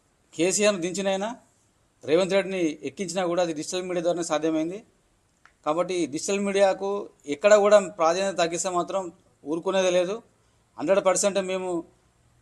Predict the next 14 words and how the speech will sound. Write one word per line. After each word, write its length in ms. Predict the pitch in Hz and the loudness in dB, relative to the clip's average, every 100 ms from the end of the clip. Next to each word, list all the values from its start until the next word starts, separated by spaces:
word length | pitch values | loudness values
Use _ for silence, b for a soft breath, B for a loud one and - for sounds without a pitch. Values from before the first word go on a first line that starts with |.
| - | -10
మరొక 320 | 135 165 190 | 0 6 6
ఉద్యమానికి 680 | 185 165 147 143 185 190 175 | 6 2 -4 -2 0 0 0
అయితే 120 | 180 | -2
మేము 120 | 180 | -2
సిద్ధమవుతున్నాం. 600 | 156 160 175 170 175 208 - _ _ _ _ - | -4 0 0 0 -4 -8 -14 _ _ _ _ 0
రేపు 540 | 160 175 190 185 170 - | 0 2 0 0 -4 -6
వచ్చే 200 | 147 - | -6 0
ఎన్నికలు 260 | 190 185 196 | 2 4 4
కూడా 160 | 190 190 | 6 4
ఉన్నాయి. 320 | 185 208 233 _ _ _ - | 2 -6 -8 _ _ _ -6
మీరు 400 | 143 190 202 202 | 0 4 4 4
ఈ 160 | 170 | 2
ఎన్నికల 320 | 175 165 180 196 | 2 2 2 4
లోపలనే 520 | 190 190 190 190 | 6 4 0 -2